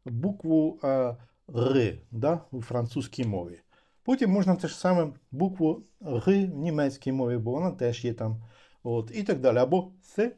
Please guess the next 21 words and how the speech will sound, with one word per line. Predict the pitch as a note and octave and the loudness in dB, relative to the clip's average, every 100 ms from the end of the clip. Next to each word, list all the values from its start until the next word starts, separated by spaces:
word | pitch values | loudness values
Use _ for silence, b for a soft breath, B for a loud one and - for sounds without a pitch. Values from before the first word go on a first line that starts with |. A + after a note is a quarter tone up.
| - | -8
Д | B2 A2 B2 A#2 A2+ - _ _ _ - | -6 -2 0 -2 -4 -14 _ _ _ -10
в | C3+ A#2 G#2 C3+ - | -6 -4 0 0 0
англійській. | C3 B2 B2+ A2 - | -2 0 0 -2 -6
Це | A2 - | -6 -4
дуже, | F#3 F#3 A3+ G3+ G3+ | -4 -2 -2 2 4
дуже | F#3+ C#3+ C#3 D#3+ A3 G#3 | 4 0 -6 -2 -2 0
важливі | F3+ D3+ D3+ C3+ | 0 2 2 0
речі. | G#2 - - B B B B _ _ _ _ _ _ _ - | -2 -6 -12 B B B B _ _ _ _ _ _ _ 0
Таким | D#3+ D#3+ - - D#3+ | 2 2 -2 0 0
чином | D3+ C#3+ B2+ | 2 2 2
у | |
нас | C3+ C3 | 2 2
з'явився | B2+ C3+ A#2+ A2+ | 4 4 2 0
ще | - - C3+ | -4 0 2
один, | A2 A2 G#2 G2 - _ _ _ _ _ - _ _ - | 4 2 -2 -4 -10 _ _ _ _ _ -20 _ _ -18
скажімо, | - A#2 C3 C#3 | -6 -4 -2 -2
інструмент, | D#3+ - C#3+ D3 C3 | -4 0 2 4 2
з | A2+ | 0
яким | A#2+ C3 A2+ | 0 0 0
важливо | A2+ C#3 F3 G3+ F#3+ | 0 0 2 2 2
працювати. | F3+ D3 - A#2+ G#2 - | 2 -2 -2 -4 -6 -10